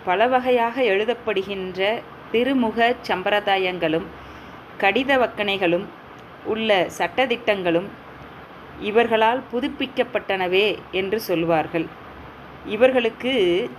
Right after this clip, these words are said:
பட்டமாவதற்கு முந்திய வருஷத்தில் ஸ்ரீ கச்சியப்ப சுவாமிகள் நன்றாக படித்து வரும்படி செவி அறிவுறுத்த பெற்றார்கள்.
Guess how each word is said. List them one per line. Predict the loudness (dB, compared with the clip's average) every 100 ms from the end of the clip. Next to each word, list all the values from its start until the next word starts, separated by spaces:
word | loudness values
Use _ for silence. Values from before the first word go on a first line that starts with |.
| -6
பட்டமாவதற்கு | -4 0 2 4 2 2 0 -4 -6
முந்திய | -4 -4 -2 2 2
வருஷத்தில் | 2 0 -2 -4 -2 -2 -4 -14 -20 -18 -18 -18 -18 -18 -18 -16 -16 -16 -14 -14 -14
ஸ்ரீ | -4 4 4
கச்சியப்ப | 4 0 2 0 2 0
சுவாமிகள் | 2 0 0 0 -2 -2 -12 -8
நன்றாக | -4 0 2 2 2
படித்து | 0 -2 -2 -2
வரும்படி | 0 0 0 0 0 -2 -6 -12 -18 -18 -18 -18 -18
செவி | 0 2 4 4 4
அறிவுறுத்த | 2 -2 -2 -4 -4 -2 0 -2 -6 -6
பெற்றார்கள். | -6 -2 0 0 0